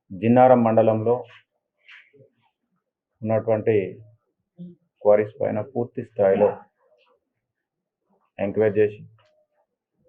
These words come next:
దానికి సంబంధించిన వాటిపైన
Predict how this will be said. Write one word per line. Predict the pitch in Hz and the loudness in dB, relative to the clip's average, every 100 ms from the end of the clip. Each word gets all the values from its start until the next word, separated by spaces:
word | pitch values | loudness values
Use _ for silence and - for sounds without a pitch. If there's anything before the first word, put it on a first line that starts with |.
| _ _ - - - - _ 107 | _ _ -20 -20 -20 -20 _ -2
దానికి | 110 110 104 107 | 0 0 -4 -4
సంబంధించిన | 113 120 120 113 117 113 113 - _ _ _ - - _ _ _ _ - - _ _ - _ - - _ _ _ | 0 0 0 -4 -6 -6 -6 -12 _ _ _ -20 -20 _ _ _ _ -20 -20 _ _ -20 _ -20 -20 _ _ _
వాటిపైన | - 110 104 - 104 | -6 -2 -2 0 -2